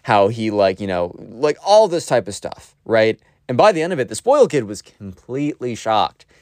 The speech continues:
The whole class was dead silent, too, because the whole class kind of was, uh, aware of the situation, um, of, like, spoiled kid's grandfather runs the show. Like, if you speak out against him, he is going to get you fired.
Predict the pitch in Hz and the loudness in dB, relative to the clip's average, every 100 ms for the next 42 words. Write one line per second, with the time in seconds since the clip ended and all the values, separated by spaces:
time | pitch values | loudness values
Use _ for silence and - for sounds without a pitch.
0 | - 123 143 208 - 151 151 131 110 98 | -2 0 4 4 4 4 4 4 -2 -2
1 | 113 107 - 101 95 85 - 98 85 90 | 0 0 0 -2 -4 -8 -8 -8 -8 -6
2 | 110 98 - _ _ - 247 277 233 214 | -6 -6 -12 _ _ 2 4 4 4 4
3 | 196 - 165 160 139 131 123 123 - 113 | 4 0 0 0 2 -2 -2 -4 -4 -6
4 | 104 107 104 107 113 101 92 - 104 - | -4 -2 0 0 0 -4 -8 -12 -12 -8
5 | 98 95 95 104 101 117 - 92 90 87 | -4 -4 -4 -10 -10 -14 -12 -8 -6 -6
6 | 92 87 92 90 - _ _ - 196 214 | -8 -4 -4 -4 -8 _ _ -2 4 6
7 | 202 190 160 160 147 151 147 147 120 120 | 6 2 2 2 4 4 6 4 2 0
8 | 120 117 - 104 101 101 98 90 87 80 | -2 -8 -2 0 2 2 0 -2 -2 -4
9 | 85 101 107 - 117 113 117 117 170 190 | -12 -8 -8 -8 -6 0 2 2 0 -2
10 | - 139 135 131 123 120 113 117 113 101 | 0 2 2 0 -4 -4 0 0 0 -2
11 | 92 98 92 80 - | -4 -2 -4 -4 -6